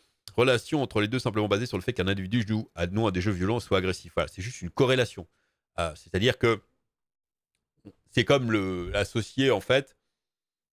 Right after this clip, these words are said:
de le, le, le type qui va faire du meurtre en masse et le fait qu'il jouait à des jeux. En fait, c'est, il y a, le problème, c'est qu'il n'y a pas de lien causal entre les deux. C'est-à-dire que c'est une corrélation. Euh, c'est tout.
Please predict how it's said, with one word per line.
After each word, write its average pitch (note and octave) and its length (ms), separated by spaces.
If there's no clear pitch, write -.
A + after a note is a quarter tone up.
de G#2 440
le, G2 180
le, F2+ 220
le F2+ 240
type - 260
qui - 140
va F#2 120
faire F#2 360
du F2+ 80
meurtre G#2+ 260
en F#2 60
masse A#2+ 320
et - 20
le F#2 80
fait C3+ 220
qu'il G2+ 120
jouait G#2+ 200
à A2+ 60
des A2 120
jeux. G2 260
En E2 60
fait, - 320
c'est, - 220
il D#2+ 80
y F2+ 60
a, E2 120
le F2 140
problème, B2 240
c'est - 100
qu'il - 100
n'y F2 60
a - 0
pas G#2+ 100
de F2+ 80
lien F#2+ 160
causal G2+ 400
entre E2+ 200
les E2+ 60
deux. D#2+ 120
C'est-à-dire - 200
que - 60
c'est F#2 60
une E2+ 80
corrélation. F#2 560
Euh, E2+ 580
c'est - 80
tout. A2+ 160